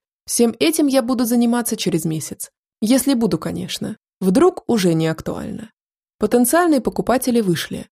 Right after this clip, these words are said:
Лишь та самая дама чуть задержалась на кассе, расплачиваясь за притирание для белизны кожи.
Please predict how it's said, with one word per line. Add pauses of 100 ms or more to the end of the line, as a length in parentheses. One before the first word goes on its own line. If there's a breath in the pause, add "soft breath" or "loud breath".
(240)
Лишь
та
самая
дама
чуть
задержалась
на
кассе, (280)
расплачиваясь
за
притирание
для
белизны
кожи.